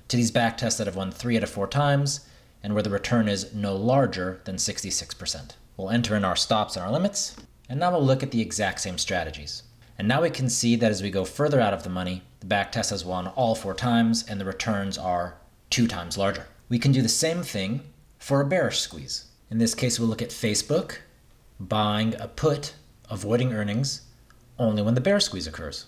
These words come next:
And here again are the results, with the highest win rates and the largest historical returns right around the at the money. As always, we can test this with multiple tickers at once. We'll look at buying a call,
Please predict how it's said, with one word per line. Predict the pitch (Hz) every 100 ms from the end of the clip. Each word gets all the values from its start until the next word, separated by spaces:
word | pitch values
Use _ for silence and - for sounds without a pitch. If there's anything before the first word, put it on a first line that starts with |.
| -
And | 98
here | 107 107
again | 107 147
are | 120
the | 95
results, | 85 90 95 - - - _ -
with | 107
the | -
highest | 90 120 120 117 -
win | 117 104
rates | 98 139 - - - _ -
and | 95
the |
largest | 95 104 110 110
historical | - - 107 -
returns | 113 107 98 95 95 - - - - -
right | 143 151 139
around | 117 104 98 92
the | 90
at | 80 -
the |
money. | 98 107 - - -
As | 113
always, | 131 160 135 127
we | 117
can | 113
test | 104 120 110 117
this | 110
with | 120 117 110
multiple | 117 147 - 120
tickers | - - 90
at | 101
once. | 143 98 - - -
We'll | 127 127
look | 120
at | 123 117 -
buying | 113 117 127 135 127
a | 113
call, | - 101 90 127 170